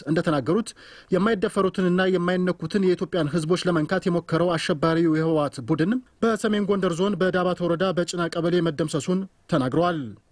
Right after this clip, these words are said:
ጀነራል መኮንኑ አክለውም ትንታጎቹ የምዕራብ እዝ አባላት ለመላው የኢትዮጵያ ህዝቦች አዲስ የድል ብስራት ለማሰማት በተጠንቀቅ ላይ ናቸው ሲሉ ተናግረዋል።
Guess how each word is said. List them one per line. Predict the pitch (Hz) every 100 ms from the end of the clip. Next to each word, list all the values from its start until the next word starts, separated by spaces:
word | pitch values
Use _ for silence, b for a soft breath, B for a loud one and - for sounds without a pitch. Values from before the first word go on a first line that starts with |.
| -
ጀነራል | 151 196 262
መኮንኑ | 220 - 190 180 -
አክለውም | 170 151 156 247 254
ትንታጎቹ | - 117 147 147 165 208
የምዕራብ | 185 185 175
እዝ | 170 -
አባላት | 170 175 226 - _ -
ለመላው | 113 135 180 170
የኢትዮጵያ | 175 190 - 170
ህዝቦች | 160 214 - - -
አዲስ | 139 117 160 190
የድል | - 175 190
ብስራት | 165 185 175
ለማሰማት | 175 170 - 170 190 -
በተጠንቀቅ | 156 190 202 185 175
ላይ | 175 156
ናቸው | 151 156
ሲሉ | - 160 196 - _ -
ተናግረዋል። | 165 135 127 170